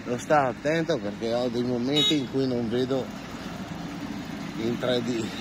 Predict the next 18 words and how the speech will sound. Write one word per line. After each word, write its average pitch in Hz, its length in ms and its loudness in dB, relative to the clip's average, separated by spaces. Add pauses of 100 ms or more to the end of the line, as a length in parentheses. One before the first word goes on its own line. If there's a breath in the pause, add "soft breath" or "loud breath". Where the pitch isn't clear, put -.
(880)
e 110 60 -4
perciò 101 520 -2 (2000)
devo 110 260 0
stare 117 380 0
molto 127 400 0
attento 127 680 0 (240)
a 123 100 -4
non 127 320 0
avere 131 380 0
delle 123 260 0
sviste. - 680 -2 (120)
Comunque 143 400 2
adesso 143 360 2
oggi 143 360 4
affronteremo 127 600 0
una 123 180 0
strada 127 440 2
praticamente 127 880 -2